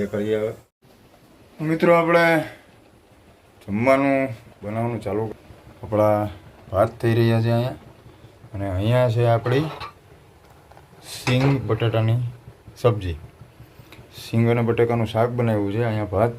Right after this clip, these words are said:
છે, અહીંયા દાળ છે, અને હવે વારો છે મિત્રો આપણી રોટલીનો. તો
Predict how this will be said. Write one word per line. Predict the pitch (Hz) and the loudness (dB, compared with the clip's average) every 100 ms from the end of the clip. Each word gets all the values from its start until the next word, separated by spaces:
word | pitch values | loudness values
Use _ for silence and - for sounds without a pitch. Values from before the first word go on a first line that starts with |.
| - | -4
છે, | 113 | -4
અહીંયા | 151 - - - - - - - - - 104 101 | -4 -12 -20 -20 -20 -20 -20 -20 -16 -4 -2 4
દાળ | 110 127 107 | 6 6 2
છે, | 98 120 - - _ - _ - - - - - | -4 -8 -14 -20 _ -20 _ -20 -20 -20 -20 -16
અને | 120 123 127 131 - - | -10 -6 -4 -6 -10 -4
હવે | 139 135 151 | 0 2 4
વારો | 143 143 139 120 | 2 2 -2 -2
છે | 143 147 143 | -2 -2 -2
મિત્રો | 139 139 143 143 143 139 - - - - - - - - - - - - - | -6 -6 -2 0 0 -2 -10 -20 -20 -20 -20 -20 -8 -4 -4 -6 -12 -20 -16
આપણી | 110 113 98 | -4 -2 0
રોટલીનો. | 110 117 101 87 78 - - - - - - - - - - - - | 0 0 -2 -4 -10 -18 -20 -20 -20 -20 -20 -20 -20 -20 -20 -20 -20
તો | - | -10